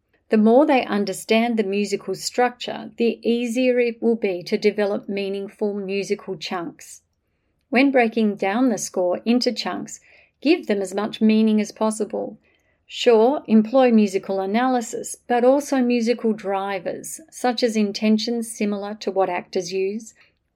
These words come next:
articulation, dynamics, and other technical devices, such as fingering or bowing.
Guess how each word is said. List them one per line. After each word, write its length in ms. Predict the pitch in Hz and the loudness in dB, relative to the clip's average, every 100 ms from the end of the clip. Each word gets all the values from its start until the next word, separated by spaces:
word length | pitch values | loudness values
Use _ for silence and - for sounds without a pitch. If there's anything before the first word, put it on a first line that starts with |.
| - | -2
articulation, 1080 | 220 220 240 233 226 202 196 208 214 214 - | -2 0 -2 2 2 0 -4 -6 -4 -4 -4
dynamics, 720 | 220 208 208 202 226 220 - - | -2 0 0 -2 -6 -8 -14 -8
and 140 | 208 214 | -2 0
other 200 | 208 202 | 0 -2
technical 500 | - 214 208 - 202 | -4 -4 -6 -6 -4
devices, 760 | 196 202 202 214 - - - | -4 -4 -4 -8 -10 -14 -14
such 500 | - - - 190 - | -18 -16 -6 -6 -2
as 160 | 202 - | -4 -4
fingering 680 | - 208 208 196 170 - - _ _ | -2 -2 0 -4 -6 -12 -16 _ _
or 180 | 196 - | -4 0
bowing. 540 | 196 196 - - | -2 -2 -6 -8